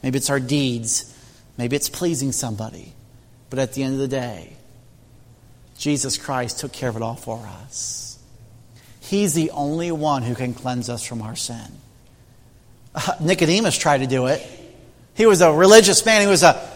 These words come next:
a, a, a, a, a, a, a, he was a Pharisee. He taught the Bible. He read the scripture. And he came to Jesus one night and he said,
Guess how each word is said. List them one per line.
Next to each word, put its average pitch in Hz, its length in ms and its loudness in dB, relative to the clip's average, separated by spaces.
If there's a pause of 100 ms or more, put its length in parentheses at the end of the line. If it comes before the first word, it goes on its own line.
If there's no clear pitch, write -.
(260)
a, 156 60 8
a, - 20 12
a, 165 800 8 (420)
a, 175 40 -4
a, - 20 6
a, 151 840 6
a, 143 40 -4
he 160 100 4
was 170 220 6
a 160 60 4
Pharisee. 220 920 8 (640)
He 208 200 2
taught 277 400 10
the 226 100 6
Bible. 175 340 10
He 214 160 10
read 233 340 10
the 247 80 6
scripture. 208 320 2
And 202 80 2
he 196 80 2
came 247 200 4
to 214 80 4
Jesus 247 360 4
one 214 100 0
night 214 200 6
and 214 200 -2
he 220 120 -2
said, 208 220 2